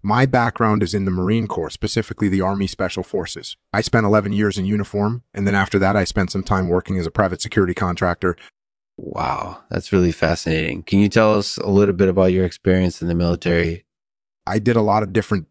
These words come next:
Speaker 1: things in the Army Special Forces. I was a scout sniper, I was a demolitions expert, I was a strategic operations officer, and I did a lot of training on various kinds of weapons and combat tactics.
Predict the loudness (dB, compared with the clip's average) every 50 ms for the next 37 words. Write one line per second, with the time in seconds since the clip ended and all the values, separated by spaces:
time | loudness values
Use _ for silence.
0 | _ _ _ -2 0 0 0 2 0 0 0 2 2 2 2 0 0 0 0 2
1 | 2 2 0 0 -2 -2 -2 -2 -2 -2 -4 -6 -2 -2 -2 -2 -2 -4 -6 -8
2 | -8 -10 -14 -16 _ -6 -2 0 2 2 2 0 -2 -2 0 0 0 0 0 -2
3 | 0 2 2 2 2 0 0 2 2 2 0 0 -2 -2 -2 -2 -2 -2 0 0
4 | 0 0 0 -2 -2 -2 0 -2 0 2 0 0 0 -2 -2 -2 0 0 -2 -2
5 | -2 -6 -8 -10 -10 -8 -2 -2 -2 0 0 0 0 0 0 0 0 0 0 0
6 | -2 -2 0 0 0 -2 -4 -4 -2 -2 -2 -2 -4 -6 -8 -10 -10 -6 -4 -2
7 | -2 -2 0 0 0 0 -2 -2 -4 -2 -2 0 0 0 -2 -4 -4 -4 -2 -2
8 | -2 -2 -2 -4 -4 -4 -4 -4 -4 -6 -6 -4 -6 -4 -4 -6 -6 -6 -6 -4
9 | -4 -4 -2 -2 -4 -6 -6 -6 -6 -8 -8 -6 -8 -12 -14 -14 -16